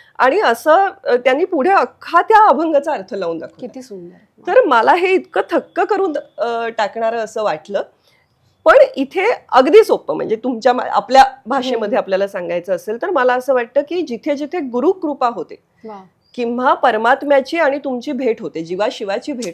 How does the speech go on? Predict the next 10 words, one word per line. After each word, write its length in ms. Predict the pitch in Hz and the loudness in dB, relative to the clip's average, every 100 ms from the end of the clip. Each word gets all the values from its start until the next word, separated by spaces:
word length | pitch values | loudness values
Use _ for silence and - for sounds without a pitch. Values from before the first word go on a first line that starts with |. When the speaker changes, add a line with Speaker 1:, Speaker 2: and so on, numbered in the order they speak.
| - | -12
Speaker 1:
होते, 180 | 147 _ _ _ _ - | -20 _ _ _ _ 0
तर 100 | 320 | 2
ह्या 300 | 339 262 339 | 2 0 -2
सगळ्या 380 | 440 311 254 285 | -2 -2 0 0
गोष्टी, 360 | 311 254 - 277 | 0 -6 -8 -8
ह्या, 380 | 311 311 415 - _ _ _ - | -6 -4 -4 -8 _ _ _ -6
याचं 360 | 254 240 240 415 | 0 0 0 0
वर्णन 340 | 320 311 320 | 2 0 0
करताना 440 | 302 277 277 285 453 571 _ | -2 -2 -4 -4 -4 -6 _
संत 320 | 254 247 247 | -6 -4 -2